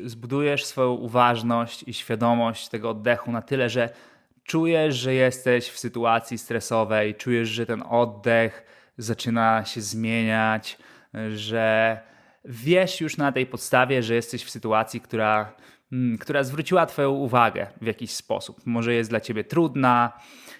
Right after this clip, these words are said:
jest s-, stresująca, cokolwiek z tych rzeczy.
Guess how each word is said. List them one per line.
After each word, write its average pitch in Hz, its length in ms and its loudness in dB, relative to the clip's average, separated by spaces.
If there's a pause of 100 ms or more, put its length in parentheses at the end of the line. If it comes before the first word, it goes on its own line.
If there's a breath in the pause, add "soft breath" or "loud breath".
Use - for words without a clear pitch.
jest 107 520 -2
s-, 127 300 -10
stresująca, 127 1120 2 (720)
cokolwiek 151 480 0
z - 60 -12
tych 135 140 -4
rzeczy. 110 380 0